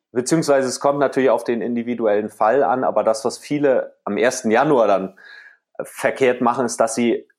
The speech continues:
von einem Tag auf den anderen versuchen, ihr komplettes Leben umzukrempeln. Und das geht vielleicht ein paar Wochen gut, aber dann kommt was dazwischen, die Kinder werden krank oder ein, äh, anspruchsvolles Projekt auf der Arbeit oder irgendwas anderes und dann klappt's halt nicht mehr.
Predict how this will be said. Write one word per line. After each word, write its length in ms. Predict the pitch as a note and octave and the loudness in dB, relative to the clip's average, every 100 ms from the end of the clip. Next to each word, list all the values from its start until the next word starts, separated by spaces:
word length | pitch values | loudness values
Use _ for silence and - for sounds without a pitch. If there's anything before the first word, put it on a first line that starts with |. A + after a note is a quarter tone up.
| _ | _
von 300 | - G#2+ - | -6 -4 0
einem 240 | C#3+ E3 | 0 2
Tag 100 | D#3+ | 2
auf 160 | C#3+ C3+ | 0 0
den 100 | B2+ | -2
anderen 380 | A#2+ C#3 D3 C#3+ | -2 0 0 0
versuchen, 480 | A#2+ A#2 C#3 C#3 | -4 -2 -4 -2
ihr 140 | A2+ A#2+ | -2 -2
komplettes 560 | A#2 A2 B2+ B2+ B2 | -2 0 0 0 -2
Leben 280 | A#2 A2+ A2+ | 0 0 2
umzukrempeln. 840 | F#2 F#2 - - - D#2 - D#2 - | -2 -4 -8 -6 -4 -4 -6 -10 -6
Und 160 | F#2+ | 0
das 160 | A2+ - | 0 2
geht 200 | C3+ C3+ | 0 0
vielleicht 380 | - A#2+ A#2 - | 0 2 2 -2
ein 80 | |
paar 220 | A#2+ A2+ A2 | 0 2 2
Wochen 260 | A#2 A2 | -2 -4
gut, 280 | B2+ E3+ - - - - | 0 -2 -2 -12 -20 -8
aber 240 | - A#2 A#2+ | -2 2 2
dann 180 | B2+ B2 | 0 0
kommt 220 | C#3 C3 | 0 0
was 160 | A#2+ | 0
dazwischen, 640 | - G2 - F3 - D#3 D3+ | -2 -2 -2 -2 -2 -4 -4
die 120 | - | -4
Kinder 320 | - D3 C3+ | -4 0 2
werden 300 | B2 A#2 A#2 | 2 2 -2
krank 540 | - A2 A2 A2+ A#2 - | -4 0 0 -2 -6 -4
oder 480 | G2+ F#2+ F#2 G2 | 0 2 4 4
ein, 440 | F#2 F#2+ G2+ G2+ F#2+ _ - | 2 0 -4 -6 -12 _ -10
äh, 120 | F#2+ | -6
anspruchsvolles 800 | G2 A2 A#2+ - B2 - A#2+ A#2 | -4 -4 -4 -4 -4 -2 -2 -2
Projekt 320 | - B2 C#3 - | 0 0 0 -2
auf 180 | A2 | 0
der 120 | - F#2 | 0 2
Arbeit 380 | G#2+ A2 A2 | 2 2 2
oder 320 | - F#2 F#2+ - - _ _ | 0 0 0 -2 -14 _ _
irgendwas 480 | D#3 F3 D#3 B2 - | -2 -2 -2 -2 0
anderes 400 | A2+ B2+ C#3 C3 | 0 0 -2 -4
und 100 | G#2+ | -2
dann 220 | A2 G#2+ | -2 -2
klappt's 360 | - G2+ - - | -2 -4 -4 -6
halt 200 | E2 D#2+ _ | -6 -6 _
nicht 160 | _ | _
mehr. 180 | D#2 | -14